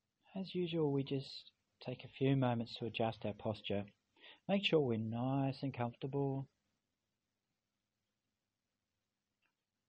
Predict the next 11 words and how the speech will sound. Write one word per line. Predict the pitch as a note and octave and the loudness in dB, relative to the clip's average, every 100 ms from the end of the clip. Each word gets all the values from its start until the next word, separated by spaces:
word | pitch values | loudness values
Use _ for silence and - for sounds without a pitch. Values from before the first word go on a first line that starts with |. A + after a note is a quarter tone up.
| _ _ _ _ | _ _ _ _
but | E3+ | -8
not | G#3+ - | -8 -8
too | - D#3+ E3+ | -2 0 2
comfortable. | E3 D#3+ - D#3 E3 D#3+ | -2 -2 -6 0 0 0
We | E3+ | -6
still | - C#4 | -6 -6
want | A3+ E3 | -4 -4
to | |
be | C#3 C3 | -2 -2
able | B2+ B2 A#2+ | 0 -2 -2
to | A#2 A#2 A#2 | -2 -2 -4